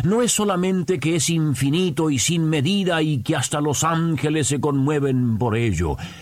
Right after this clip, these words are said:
Es además un amor que tiene firmes y claros propósitos y objetivos específicos. No fue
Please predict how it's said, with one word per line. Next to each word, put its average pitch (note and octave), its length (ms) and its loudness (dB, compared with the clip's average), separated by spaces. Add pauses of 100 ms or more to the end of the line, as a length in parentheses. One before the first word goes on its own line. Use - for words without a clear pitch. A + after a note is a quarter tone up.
(100)
Es F2 200 -2
además D2+ 560 -2 (280)
un E2 180 -2
amor C#2+ 400 -2
que C2+ 100 -4
tiene C2+ 320 -4
firmes D2+ 680 -2
y A#2 100 -8
claros D2 600 -4
propósitos D2 880 -4
y F#2 80 0
objetivos D2 760 -4
específicos. - 1040 -6 (320)
No D#3+ 160 2
fue E3+ 320 -2